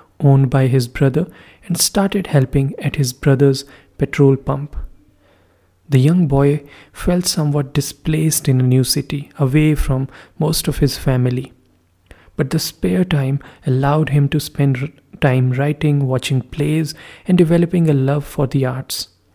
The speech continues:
He joined the Indian People's Theatre Association,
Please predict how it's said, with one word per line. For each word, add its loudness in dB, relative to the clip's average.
He -2
joined 2
the 2
Indian 4
People's 0
Theatre 0
Association, -2